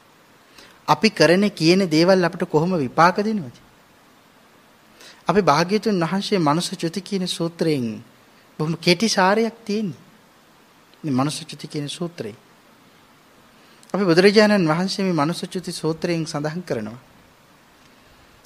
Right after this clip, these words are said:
උන්වහන්සේ දවසක් මේ මහ පොළොව අතගාලා වැලි ටිකක් නියපොත්තට ගන්නවා. අපි දන්නේ නියපොත්තට ගන්නවා කියලානේ.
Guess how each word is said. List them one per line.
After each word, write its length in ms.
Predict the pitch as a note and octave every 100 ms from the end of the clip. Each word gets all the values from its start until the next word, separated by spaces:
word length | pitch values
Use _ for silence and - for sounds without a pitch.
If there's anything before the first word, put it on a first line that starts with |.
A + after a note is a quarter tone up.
| -
උන්වහන්සේ 380 | D3+ F3 G#3 A3+
දවසක් 420 | D#3+ D3 E3+ G3 G3+
මේ 120 | F#3
මහ 180 | C#3+ D3
පොළොව 260 | - E3+ C#3+
අතගාලා 580 | - A#2 C3 D#3 F#3+ - - _ _ _ _ _ _ _ _ _ - _ _ _ _ _ _ -
වැලි 240 | B2+ C#3 D#3
ටිකක් 360 | F3+ F3+ -
නියපොත්තට 540 | D3+ C#3 D3+ D#3 - E3+
ගන්නවා. 440 | D3 G#2+ A#2+ - - _ _ _ _ _ _ _ _ _ - - F#3
අපි 140 | G#3+
දන්නේ 340 | D3 C#3+ G#3 G#3+
නියපොත්තට 520 | E3 F#3 A#3 A#3 A#3
ගන්නවා 380 | F3+ F#3 A#3 A3+
කියලානේ. 420 | A3 G#3 G3